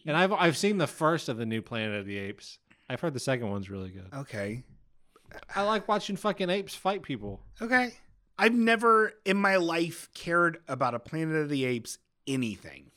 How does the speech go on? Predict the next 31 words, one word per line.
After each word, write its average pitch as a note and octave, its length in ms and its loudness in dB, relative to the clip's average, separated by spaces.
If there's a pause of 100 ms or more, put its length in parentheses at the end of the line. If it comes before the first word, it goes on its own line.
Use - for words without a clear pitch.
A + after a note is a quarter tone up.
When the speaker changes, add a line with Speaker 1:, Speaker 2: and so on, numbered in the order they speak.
Speaker 1:
Whoa, A2+ 300 -4
what, B2 300 -8
what C3 140 -2
a - 40 -4
fucking - 420 -4
cool A2 240 0
guy. G2 400 -6 (320)
Speaker 2:
It's D#3 160 -8
kinda A#3 240 0
my F#3+ 120 6
hot D3 320 2
take. D3 320 2
It's D3+ 140 -6
kinda F3+ 220 2
my B2+ 360 2
Sean A2 380 -2
taste. F#2 500 -10 (1040)
Sean G#2 360 6
taste. - 600 -2 (440)
That's G#2+ 180 -12
my G#2 60 -6
new F#2+ 140 -6
seg. F#2 380 -8 (920)
Um, D#3 560 4 (180)
I'm A3+ 180 4
done C#3 180 6
talking. A2 500 -2 (760)
Speaker 1:
I B2 120 -6
bet A#2+ 320 -6
you G#2+ 120 -8
don't G#2 360 -10